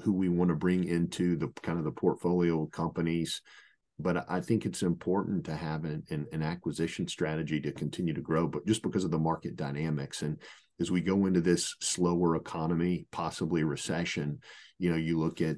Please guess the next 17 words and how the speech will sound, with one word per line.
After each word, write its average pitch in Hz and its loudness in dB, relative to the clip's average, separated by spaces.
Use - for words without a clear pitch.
at, 78 -4
at 80 -4
revenues 85 0
contracting. 73 -6
So 80 0
I 90 -2
think 90 0
that's 90 2
gonna 90 4
create 87 2
more 82 0
opportunities 85 0
for 82 -2
us - -6
to 80 -6
buy 78 -2
businesses. 87 -2